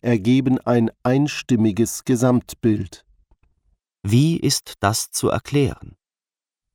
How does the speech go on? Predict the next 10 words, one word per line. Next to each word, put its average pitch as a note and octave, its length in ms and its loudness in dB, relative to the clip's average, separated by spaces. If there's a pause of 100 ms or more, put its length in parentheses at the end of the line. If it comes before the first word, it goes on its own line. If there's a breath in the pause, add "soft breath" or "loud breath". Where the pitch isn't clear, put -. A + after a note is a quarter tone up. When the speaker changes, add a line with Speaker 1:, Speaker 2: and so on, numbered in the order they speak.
Speaker 1:
Die B2+ 260 4
Autoren B2 640 2
konnten C3+ 340 0
sich A#2 240 -2
offenbar A#2+ 440 2
nicht A#2+ 280 0
untereinander A#2 640 0
verständigen C#3+ 680 2
und A2+ 160 0
absprechen, C3+ 720 0